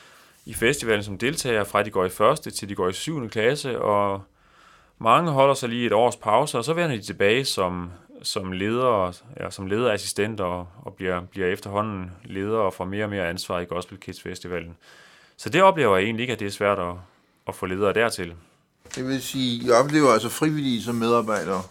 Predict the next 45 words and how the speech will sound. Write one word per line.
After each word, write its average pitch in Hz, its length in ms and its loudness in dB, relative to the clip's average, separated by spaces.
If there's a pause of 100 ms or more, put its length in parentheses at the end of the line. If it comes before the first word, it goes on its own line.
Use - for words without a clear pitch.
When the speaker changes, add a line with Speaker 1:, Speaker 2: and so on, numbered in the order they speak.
(640)
Speaker 2:
Altså, 107 160 -8
det - 20 -4
er 123 40 4
ikke 131 160 0
bare 135 180 10
sådan 131 220 -6 (300)
et - 120 -4
professionelt 127 600 0
show, 123 260 2
hvor 117 120 0
det 107 260 0
er 98 100 0
sovemedhjælpere 113 760 -2
og 104 40 -8
sådan - 140 -12
nogen, 117 180 -6
der 110 60 -4
kører 120 240 2
det? 110 120 -6 (1200)
Speaker 1:
Nej, 104 100 2
det, 120 200 2
det 127 100 -2
kan 151 140 4
det 139 60 10
jo 113 100 6
godt 143 220 10
være 135 260 6
ude 127 260 2
lokalt, 120 720 0
øh, 95 220 -2
men 95 160 -4
der 98 100 6
er 95 240 6
heldigvis 135 340 -4
også 113 180 0
masser 117 280 0
af 101 140 0
frivillige 110 380 -6
kræfter 95 360 0
til - 180 -12
at, 98 220 0 (160)
at - 140 -12
drive 95 400 -8 (300)
Gospel 95 320 -4
Kids, - 420 -10